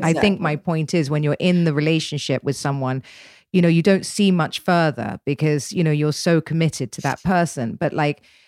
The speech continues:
Speaker 1: I think, you know, you've ended up where you're meant to be because, as you said, you tried before to
Speaker 2: Yeah.
Speaker 1: have a baby. It didn't happen, you know, for whatever reason. And maybe, you know,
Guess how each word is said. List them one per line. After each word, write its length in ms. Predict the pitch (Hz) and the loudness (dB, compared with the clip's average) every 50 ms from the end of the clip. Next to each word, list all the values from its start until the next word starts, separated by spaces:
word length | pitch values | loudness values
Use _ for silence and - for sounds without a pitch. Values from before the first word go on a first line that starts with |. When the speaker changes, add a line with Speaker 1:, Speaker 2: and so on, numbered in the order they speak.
| _ _ _ _ | _ _ _ _
Speaker 1:
I 120 | - 170 160 | -2 -2 -2
think, 380 | - - 175 175 170 - - | 0 0 -2 -2 -2 -4 -4
you 100 | 196 185 | -2 0
know, 220 | 170 160 156 156 - _ _ _ _ _ | 2 2 0 0 -4 _ _ _ _ _
you've 220 | - 180 190 175 190 | -2 0 2 2 4
ended 320 | 190 196 196 185 190 180 | 4 4 4 4 4 2
up 480 | 185 180 151 131 143 - - _ - - - - _ _ - | 2 2 2 2 0 -2 -4 _ -8 -8 -8 -10 _ _ 0
where 240 | 160 185 180 175 | 2 4 4 4
you're 180 | 170 165 160 160 | 4 2 2 0
meant 260 | 160 165 156 156 147 - | 0 0 0 -2 -2 -4
to 80 | - - | -4 0
be 400 | 190 185 143 110 95 92 120 - _ _ _ _ _ _ _ - | 2 2 2 2 -2 -6 -12 -14 _ _ _ _ _ _ _ -4
because, 260 | 175 165 139 175 156 165 | -2 2 2 2 2 2
as 120 | 165 147 | 0 0
you 80 | 175 165 | 0 0
said, 300 | - - 202 170 - 143 | 0 2 2 2 2 2
you 140 | 151 156 | 0 -2
tried 480 | 156 - - 196 185 180 175 165 - - | -2 -2 0 2 4 4 4 4 2 0
before 340 | - 151 - - 185 170 156 | -2 -2 2 4 6 6 6
to 60 | - | 6
Speaker 2:
Yeah. 120 | 135 117 | 4 2
Speaker 1:
have 140 | 120 123 117 | 2 0 0
a 40 | 113 | -2
baby. 500 | - 110 110 110 117 - 120 131 135 - - | 0 0 2 2 2 2 2 2 0 0 -2
It 100 | 147 - | -2 -2
didn't 280 | - 147 131 135 - | 0 0 0 0 0
happen, 560 | - 117 120 117 - - 131 131 139 156 160 - | 0 0 0 0 -2 -2 -2 0 0 0 -2 0
you 140 | - 160 147 | 0 0 2
know, 260 | 143 135 135 135 139 - _ - _ _ _ _ _ _ | 2 2 2 0 0 -2 _ -20 _ _ _ _ _ _
for 120 | - 156 143 | -2 0 2
whatever 360 | 160 175 175 170 156 160 160 | 4 6 6 6 4 4 4
reason. 440 | 151 185 185 180 156 - 131 123 135 | 4 6 6 4 4 4 2 0 2
And 160 | 143 143 147 | 2 2 4
maybe, 420 | 156 160 160 151 160 151 147 143 - - | 4 4 4 4 2 2 0 0 -2 -6
you 160 | 92 156 165 | -4 -2 -2
know, 160 | 147 139 143 | 0 0 -4